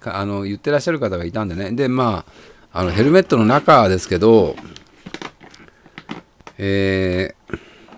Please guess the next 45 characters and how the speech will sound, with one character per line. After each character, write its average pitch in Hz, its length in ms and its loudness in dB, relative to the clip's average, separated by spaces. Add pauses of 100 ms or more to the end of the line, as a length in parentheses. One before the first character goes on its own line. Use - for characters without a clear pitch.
(180)
見 90 100 -10
え 95 80 -6
ま 104 120 -8
す - 100 -16
か 67 80 -14
ね。 - 180 -18 (1200)
こ 143 100 0
れ 156 220 6
も 160 120 2
モ 143 200 2
フ 165 100 0
モ 185 160 2
フ 190 200 2
を 185 60 4
ね、 185 340 2 (100)
あ 127 160 -2
の 170 80 4
後 135 260 2
一 107 140 -4
応 131 80 -2
つ - 120 -12
け 196 120 2
て 101 360 2
み 110 140 0
ま 156 140 0
し - 100 -8
た、 - 140 -4
こ - 100 -8
れ。 65 160 -4 (1400)
だ 170 100 2
か 165 80 6
ら、 139 200 4
マ 147 240 2
イ 170 40 -2
ク 190 120 -2
側 190 240 6
も 185 100 0
モ 170 220 2
フ 175 160 0
モ 185 200 0
フ 180 200 -2
を 175 100 -2
つ - 140 -14
け 156 120 2
て、 147 600 4